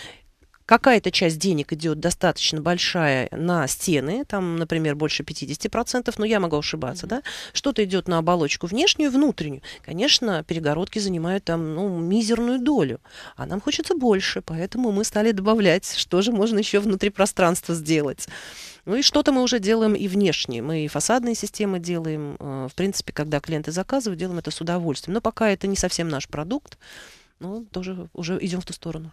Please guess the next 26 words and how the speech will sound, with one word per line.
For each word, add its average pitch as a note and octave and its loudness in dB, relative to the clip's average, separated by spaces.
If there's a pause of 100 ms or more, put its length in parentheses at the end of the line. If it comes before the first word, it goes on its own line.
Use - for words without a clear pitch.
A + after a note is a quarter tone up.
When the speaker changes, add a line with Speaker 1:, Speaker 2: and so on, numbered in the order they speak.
(120)
Speaker 2:
А G3 -8
мне, G3 -2
меня A3+ 0
очень, A#3 0
а, E3+ -2
впечатлила G3+ -6
история A#3 0
с - -12
курительными E3+ -4
комнатами. C#3+ -4
Ведь D3+ -10
это F#3+ -10
же G3 -6
не G3+ -4
просто A#3+ -2
от-, F3+ -6
какие-то F3+ -4
отдельные G#3 0
перегородки. F#3 -2
Это G3+ -2
целый C4 0
та-, F3 -2
целая A3 -2
такая F3+ 0
лаборатория, G#3 4
Speaker 1:
Да. C#3+ -8